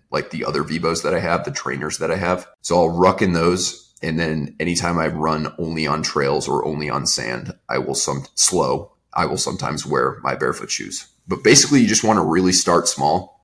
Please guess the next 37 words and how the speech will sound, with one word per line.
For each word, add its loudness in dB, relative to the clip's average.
and -2
slowly 2
introduce -2
the -4
barefoot -2
shoes -2
into -6
your 0
life. 0
And -6
again, -2
you -4
don't 2
have 0
to -4
completely -4
only -2
wear 4
those. 2
It's -6
okay -2
to 0
sometimes -2
wear 0
other 0
shoes. -4
But 0
if 2
you 0
are 4
looking -4
to -4
improve -4
the -6
toughness, -4
strength, -6
functionality -2